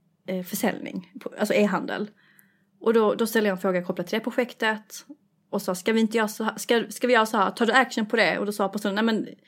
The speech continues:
gör du det?" Och då sa jag, "Men är inte det inom ditt område?" "Jo, men nu är det inte jag som driver det." "Nähä, okej, vill du inte sälja?"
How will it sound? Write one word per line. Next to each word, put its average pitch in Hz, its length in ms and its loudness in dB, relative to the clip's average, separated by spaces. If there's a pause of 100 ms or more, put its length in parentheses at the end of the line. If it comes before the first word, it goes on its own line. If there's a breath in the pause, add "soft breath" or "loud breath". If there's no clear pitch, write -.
(300 soft breath)
gör 214 180 4
du 240 180 4
det?" 180 240 -2 (420)
Och - 60 -2
då 208 60 0
sa 214 100 -2
jag, 202 120 0
"Men 208 260 0
är 214 100 0
inte 208 140 0
det 254 60 6
inom 254 160 4
ditt 254 140 2
område?" 247 500 2 (560 soft breath)
"Jo, 233 200 6
men 214 140 6
nu 208 60 4
är 220 140 4
det 214 60 2
inte 220 160 0
jag 196 100 2
som 214 100 -2
driver 226 220 -2
det." - 180 -4
"Nähä, 220 240 4
okej, 190 200 0
vill 196 100 2
du 208 60 2
inte 208 120 -4
sälja?" 226 400 2